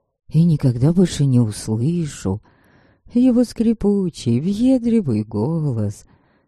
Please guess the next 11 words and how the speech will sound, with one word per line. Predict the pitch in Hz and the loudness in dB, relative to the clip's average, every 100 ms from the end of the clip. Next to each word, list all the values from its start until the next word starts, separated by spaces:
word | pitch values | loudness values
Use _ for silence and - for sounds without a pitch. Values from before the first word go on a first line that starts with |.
| _ | _
которым | - 240 277 262 | -4 2 4 6
он | 262 | 4
так | 247 254 | 4 -2
часто | - 247 233 - 107 | -2 -4 -4 -4 0
отчитывал | 165 202 - 233 220 - 104 104 107 | 0 0 -4 -4 -2 -2 0 0 0
Лукаса | 110 107 98 104 | -2 -4 -4 -2
и | 110 | 0
меня | 107 107 107 175 208 | 0 0 0 0 0
за | 226 | 0
глупые | 214 226 262 285 156 110 | 0 2 2 0 -2 -2
поступки. | - 98 110 - 107 101 104 - - 98 113 | -2 -4 -4 -6 -4 -4 -6 -14 -12 -10 -10